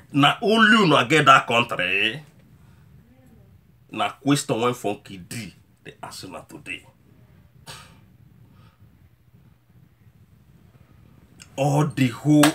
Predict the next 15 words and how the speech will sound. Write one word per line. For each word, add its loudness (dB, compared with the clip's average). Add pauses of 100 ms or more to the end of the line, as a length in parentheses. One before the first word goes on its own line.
important -2
position -4
in -6
the -8
country -2 (320)
belongs 0
to -4 (440)
Fulanis 0 (360)
and -2
Yoruba 2
people. -8 (1500)
And 2
the 4
Yoruba 4
people. -8